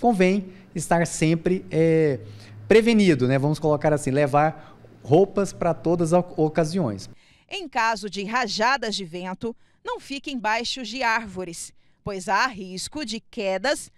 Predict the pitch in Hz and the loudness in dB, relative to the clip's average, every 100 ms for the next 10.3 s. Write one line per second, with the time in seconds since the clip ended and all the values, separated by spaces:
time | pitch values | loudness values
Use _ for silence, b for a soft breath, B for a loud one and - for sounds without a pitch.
0 | _ _ 285 330 - 196 190 190 247 208 | _ _ -8 -6 -6 -10 -8 -8 -6 -6
1 | 180 175 - 160 - _ _ _ _ _ | -8 -12 -12 -14 -16 _ _ _ _ _
2 | 233 311 - 349 - 302 320 320 - 254 | -10 -8 -6 -6 -4 -6 -6 -8 -4 0
3 | 262 302 339 311 233 208 254 269 254 233 | 0 -2 -6 -2 -2 -4 -2 -2 -2 -6
4 | 226 247 254 247 262 - 226 247 262 _ | -8 -8 -8 -8 -12 -4 -2 -2 -6 _
5 | _ - 247 240 220 196 185 - 240 285 | _ -6 -4 -2 -4 -10 -10 -10 -4 -2
6 | 247 220 233 247 - - _ _ _ 202 | -2 -2 -2 -2 -4 -8 _ _ _ -8
7 | 214 226 370 494 311 190 208 233 277 214 | -6 -4 -6 -8 -8 -2 0 0 -2 -8
8 | 208 220 214 226 262 - 196 196 254 254 | -10 -10 -10 -10 -8 -4 -4 -6 -10 -12
9 | - 175 - 208 180 202 277 262 175 165 | -12 -14 -10 -10 -10 -10 -8 -6 -6 -6
10 | 127 - | -10 -20